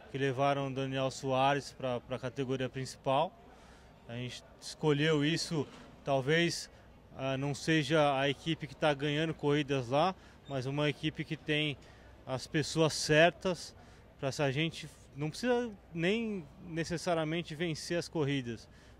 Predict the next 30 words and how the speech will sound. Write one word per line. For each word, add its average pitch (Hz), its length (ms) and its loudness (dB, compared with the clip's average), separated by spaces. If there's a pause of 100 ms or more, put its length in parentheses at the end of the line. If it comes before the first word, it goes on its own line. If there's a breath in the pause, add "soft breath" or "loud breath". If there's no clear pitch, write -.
mas 123 160 -8
se 139 80 -12
mostrar 147 560 2
um, 151 260 0 (340 loud breath)
uma 139 140 -2
certa 147 360 0
competitividade, 143 1080 2 (500 loud breath)
a 131 140 -4
gente 135 300 -4
tem, 147 440 2 (640 loud breath)
ah, 135 440 0 (240)
reais 139 440 4
chances 139 500 -2
aí 131 220 2
de 147 140 -4
subir 143 400 -2
a 151 60 4
escadinha, 135 760 0 (440 loud breath)
que 135 120 -2
é, 127 240 2 (160)
quem 135 160 -2
sabe, 135 320 -2
tá 139 160 0
na 131 160 0
Truck 139 360 0
no 131 100 -2
ano 131 100 -4
que 127 120 -12
vem, 147 400 0 (460 loud breath)
ou 139 400 -2